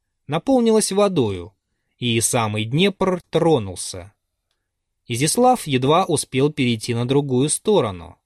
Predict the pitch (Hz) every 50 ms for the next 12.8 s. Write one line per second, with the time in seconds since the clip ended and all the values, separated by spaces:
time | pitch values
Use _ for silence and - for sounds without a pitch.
0 | _ _ _ _ _ _ _ _ _ 113 110 107 104 104 104 104 135 196 240 247
1 | 226 156 120 104 92 82 - _ _ _ _ _ _ - - 147 139 123 131 117
2 | - - - 127 120 123 131 127 113 - 117 113 - - 160 170 185 156 113 95
3 | 95 92 85 - - 87 85 - _ _ _ _ - 104 101 107 104 101 117 151
4 | 175 175 170 170 - - - - 120 117 117 113 110 104 101 90 85 - _ _
5 | _ _ _ _ _ _ _ _ _ _ _ _ _ _ _ _ _ _ _ -
6 | 117 117 123 139 185 196 202 202 190 - _ - - - 143 143 226 226 - -
7 | 269 262 254 208 - - 143 - 147 143 143 127 123 139 131 120 - - 123 127
8 | 160 202 214 196 190 170 - - - 190 185 180 175 175 - - 120 113 - _
9 | - 147 165 185 180 185 185 170 - - 120 110 - - 123 120 120 - - -
10 | 135 127 123 127 147 180 185 170 135 113 104 98 95 90 85 95 - _ _ _
11 | _ _ _ _ _ _ _ _ _ _ _ _ _ _ _ _ - 139 185 233
12 | 247 220 220 220 214 220 214 214 170 127 107 92 85 85 92